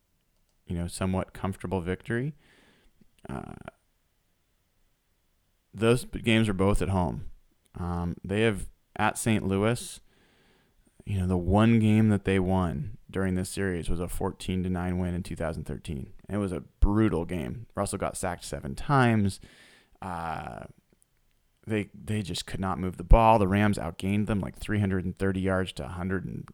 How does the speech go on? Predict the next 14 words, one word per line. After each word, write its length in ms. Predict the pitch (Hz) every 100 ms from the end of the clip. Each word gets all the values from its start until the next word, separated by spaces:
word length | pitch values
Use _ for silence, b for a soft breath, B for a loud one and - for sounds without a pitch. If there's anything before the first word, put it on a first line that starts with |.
| _ -
something. 280 | 98 -
It 80 | 104
was 180 | 113 214 -
terrible. 640 | - - 123 - - - B B B B B
But 80 | -
they 80 | 98
found 260 | 101 104
a 60 | 98
way 80 | 92
to 100 | 90
win 200 | 95 90
that 180 | 64
game. 300 | - - - - b b b b b b -
Um, 560 | 95 90 87 87 90